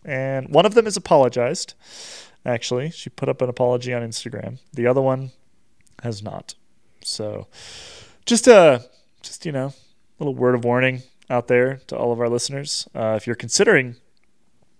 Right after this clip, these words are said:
cheating in a Zwift race, uh, you may want to never ride your bicycle ever again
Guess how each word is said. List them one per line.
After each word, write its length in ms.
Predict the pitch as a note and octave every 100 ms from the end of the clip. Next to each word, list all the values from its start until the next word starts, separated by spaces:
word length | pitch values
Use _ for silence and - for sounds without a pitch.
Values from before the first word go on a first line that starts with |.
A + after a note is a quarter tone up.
| _ - -
cheating 680 | - - C3 B2 A#2 A2 A#2+ _ _
in 120 | B2
a 40 | A2+
Zwift 440 | G#2 A2+ A2+ -
race, 440 | A2 A2+ - - - - - - - _
uh, 320 | A#2+ A#2 A#2 A#2+
you 140 | B2+
may 420 | C3+ E3 F#3 F3+ -
want 360 | C#3+ C#3+ -
to 80 | -
never 360 | B2+ B2 B2+ B2
ride 260 | A#2 G#2
your 100 | G#2+
bicycle 440 | G2+ G2 - G#2 -
ever 260 | G2+ G2+ G2
again 360 | F#2+ - D3